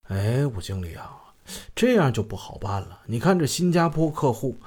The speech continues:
那需要四十多条船呢，做两条怎么行啊？”“那这样的话，我们就不必谈了啊。”刘亚松一边说，一边心里在想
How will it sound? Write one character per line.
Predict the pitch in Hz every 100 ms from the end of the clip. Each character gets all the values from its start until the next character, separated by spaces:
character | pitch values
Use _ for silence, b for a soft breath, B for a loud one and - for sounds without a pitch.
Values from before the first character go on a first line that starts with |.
| B
那 | 151
需 | 139 151
要 | 165
四 | 131 - 240
十 | 135 110
多 | 107
条 | 104 95
船 | 104 - 92
呢， | 90 - B B B
做 | - 190
两 | 113 80 80
条 | - 175
怎 | -
么 | -
行 | - - -
啊 | 87 - _ _ _ _ _ b b b b b b
？”“那 | 196
这 | 196 277
样 | 311
的 | 123
话， | 104 101
我 | 95
们 | 90
就 | 107
不 | 107 110
必 | 127 107
谈 | - -
了 | -
啊。” | - 131 160 165 _ _ _ _ _ _ _ _ _
刘 | 120 139 175
亚 | 175 151 117
松 | 147 156
一 | 143 120
边 | 120 131
说， | 123 143 151 143
一 | 117
边 | 117 123
心 | - 165
里 | 127
在 | 120 160
想 | 120 85